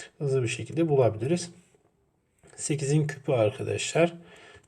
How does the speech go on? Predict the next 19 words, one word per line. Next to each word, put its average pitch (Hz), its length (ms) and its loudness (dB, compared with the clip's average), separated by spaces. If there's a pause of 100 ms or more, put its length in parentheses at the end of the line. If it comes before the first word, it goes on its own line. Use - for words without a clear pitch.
(140)
Üç - 180 -4
defa 127 300 2
sekizi 120 400 -6
çarpıyoruz. 113 600 -2
Sekiz - 340 -8
çarpı - 380 -10
sekiz - 320 -6
çarpı 107 360 -6
sekiz. - 460 -6
Burası 117 300 -4
altmış - 320 -10
dört 117 240 -4
yapar. 147 440 -4 (760)
Altmış - 360 -8
dördü 107 280 -2
de - 80 -6
sekizle 117 440 -6
çarparsak 110 640 -4
arkadaşlar 104 800 -4